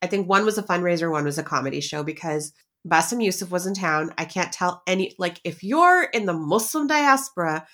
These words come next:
you all need to go to the Bassem Youssef show. I don't care if you do the Arabic version or the English version, whatever you can understand. It was the most affirming, validating, safe, as well as tragically funny experience. And we all just needed to have that and be able to say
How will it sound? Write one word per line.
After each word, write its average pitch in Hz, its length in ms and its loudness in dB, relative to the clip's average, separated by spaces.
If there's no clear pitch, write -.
you 240 200 -4
all 311 140 4
need 285 120 0
to 247 60 0
go 196 160 0
to 190 80 -2
the 185 80 -6
Bassem 160 400 -4
Youssef 156 280 -8
show. 156 380 -4
I 175 80 6
don't 226 160 -2
care 202 160 0
if 190 140 -4
you 185 80 -4
do 170 100 -2
the 165 120 0
Arabic 190 360 2
version 226 300 -2
or - 20 0
the 254 160 -2
English 170 340 -2
version, 156 320 -4
whatever 160 280 -2
you 226 100 0
can 240 160 -6
understand. 214 680 -2
It 175 140 2
was 180 340 2
the 180 120 -2
most 180 480 0
affirming, 220 720 0
validating, 185 880 2
safe, 185 680 -2
as 190 320 4
well 170 260 2
as 165 240 -2
tragically 160 540 -4
funny 156 400 -6
experience. 156 720 -6
And 170 200 -2
we 175 320 -4
all 156 560 0
just 143 460 -4
needed 147 320 -4
to 147 100 -8
have 143 320 -4
that 175 180 0
and 165 120 -6
be 165 100 -4
able 170 180 -8
to 180 160 -10
say - 360 -8